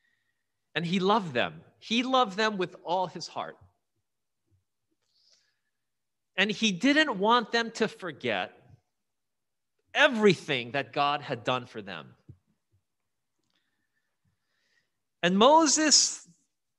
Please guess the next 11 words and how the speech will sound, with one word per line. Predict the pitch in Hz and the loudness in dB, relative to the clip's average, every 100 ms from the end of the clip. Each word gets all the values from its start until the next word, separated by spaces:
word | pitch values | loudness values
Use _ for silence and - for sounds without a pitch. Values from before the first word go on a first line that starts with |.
| _ _ _ _ - | _ _ _ _ -6
understood | 247 254 226 - - 254 214 156 | -4 -2 -4 -4 -2 2 2 2
that | 160 165 - | 0 0 0
if | 190 202 | -2 -2
they | 175 202 | 0 2
were | 226 254 302 | 2 0 -2
to | - | -6
forget | 233 - 233 143 220 196 147 147 | -14 -12 -12 -10 -4 -4 -4 -8
what | 160 131 | -12 -6
God | 170 185 | -4 -4
had | 180 165 131 | -6 -12 -12
done, | 147 131 90 | -10 -10 -12